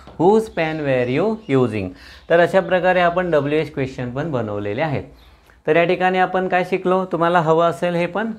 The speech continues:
लिहून घ्या, स्क्रीनशॉट काढून घ्या. ठीक आहे, आपण काय काय शिकलो मग? पॉझिटिव्ह स्टेटमेंट शिकलो, निगेटिव्ह स्टेटमेंट शिकलो, त्यानंतर इंटरोगेटिव्ह क्वेश्चनमध्ये आपण yes no टाईप क्वेश्चन आणि डब्ल्यूएच क्वेश्चन शिकलो.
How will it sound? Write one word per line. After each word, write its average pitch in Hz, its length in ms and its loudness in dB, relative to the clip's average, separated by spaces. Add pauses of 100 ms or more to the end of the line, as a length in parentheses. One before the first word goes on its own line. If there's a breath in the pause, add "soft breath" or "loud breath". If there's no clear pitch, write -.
लिहून 127 320 0
घ्या, 120 200 -4 (220)
स्क्रीनशॉट 139 500 -2
काढून 131 380 2
घ्या. 180 200 0 (240)
ठीक 165 160 -2
आहे, 214 140 -4 (640 loud breath)
आपण 160 260 2
काय 156 160 4
काय 170 180 -4
शिकलो 180 340 -2
मग? 185 220 -2 (400 loud breath)
पॉझिटिव्ह 151 420 0
स्टेटमेंट 185 420 -2
शिकलो, 185 400 0
निगेटिव्ह 151 480 0
स्टेटमेंट 180 460 -4
शिकलो, 185 440 0 (420 loud breath)
त्यानंतर 156 580 2
इंटरोगेटिव्ह 160 840 0
क्वेश्चनमध्ये 127 680 -2
आपण 143 360 -2 (140)
yes 127 320 -2
no 175 40 0
टाईप 151 300 0
क्वेश्चन 127 380 -2
आणि 156 480 0 (140)
डब्ल्यूएच 131 440 2
क्वेश्चन 98 380 -6
शिकलो. 90 340 -6